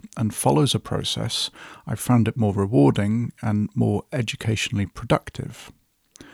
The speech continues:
personally at least, than just reading or listening to a lecture once.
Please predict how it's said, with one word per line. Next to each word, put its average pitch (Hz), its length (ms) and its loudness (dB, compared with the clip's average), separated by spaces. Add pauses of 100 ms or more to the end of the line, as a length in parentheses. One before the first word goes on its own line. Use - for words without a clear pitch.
(200)
personally - 600 0
at - 140 -6
least, - 500 -4 (380)
than 123 160 6
just 113 180 0
reading 104 600 2
or 104 180 0
listening 95 480 -2
to - 160 -6
a - 20 0
lecture 98 560 -6 (300)
once. - 500 -2